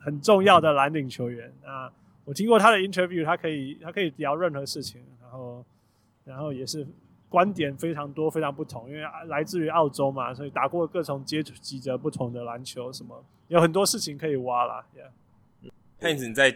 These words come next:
Speaker 2: 家里面会看这些球员的直播吗？他们一些在家里面的居家隔离的直播吗？
Speaker 1: 我，我不是直播的人欸，我，我觉得我，我不是一个，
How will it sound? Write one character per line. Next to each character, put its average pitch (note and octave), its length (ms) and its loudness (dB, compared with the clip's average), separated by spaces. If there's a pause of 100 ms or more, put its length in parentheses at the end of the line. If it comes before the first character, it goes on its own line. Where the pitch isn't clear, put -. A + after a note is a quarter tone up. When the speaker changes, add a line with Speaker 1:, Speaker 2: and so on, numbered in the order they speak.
Speaker 2:
家 B2 200 6
里 A2+ 80 0
面 G#2 120 -6
会 A#2 140 0
看 A2+ 260 4
这 A2 60 0
些 G#2+ 180 0
球 F2+ 300 -4
员 F2 80 -6
的 F2+ 140 -6
直 D#2 260 -8
播 D#2+ 260 -10
吗？ D#2 180 -12 (360)
他 G#2 100 -2
们 G2+ 140 -4
一 G#2+ 40 -8
些 G2+ 220 0
在 G#2 160 2
家 G2 220 4
里 F2 80 -6
面 G2 320 -6 (460)
的 F#2+ 100 -4
居 A2 180 -6
家 G#2+ 220 8
隔 F2 200 -2
离 E2+ 100 -2
的 F2 80 -2
直 D#2 260 -4
播 D#2+ 220 -10
吗？ D2+ 100 -14 (460)
Speaker 1:
我， A3 220 8
我 G#3 60 8
不 A#3 120 2
是 D4+ 160 6
直 G#3 240 -2
播 A3 240 6
的 G#3 120 6
人 C#3 180 4
欸， C#3+ 100 -4
我， D3 220 0
我 F3 100 4
觉 A3+ 180 4
得 A#3 300 6
我， F#3+ 120 0
我 F3+ 160 2
不 G3+ 120 0
是 C4 200 0
一 B3 40 -4
个， G3 280 6